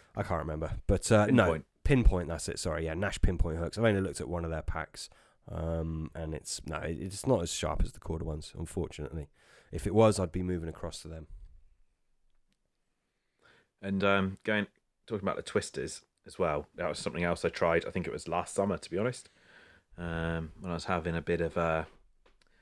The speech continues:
Speaker 2: bit of a confidence issue. I actually bought the, uh, the twister long shanks that they brought out.
Speaker 1: Ooh.
Speaker 2: Um, actually, talking about sharpness,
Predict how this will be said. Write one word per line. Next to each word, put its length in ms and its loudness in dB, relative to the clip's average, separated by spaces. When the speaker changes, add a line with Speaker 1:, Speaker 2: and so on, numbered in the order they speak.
Speaker 2:
bit 100 -6
of 60 -6
a 60 -8
confidence 500 -6
issue. 340 -2
I 60 0
actually 240 -4
bought 360 2
the, 220 4
uh, 280 2
the 80 -14
twister 420 -2
long 300 4
shanks 400 -2
that 100 -10
they 80 -4
brought 260 -4
out. 200 -10
Speaker 1:
Ooh. 240 -14
Speaker 2:
Um, 380 -8
actually, 460 0
talking 320 2
about 120 2
sharpness, 760 -2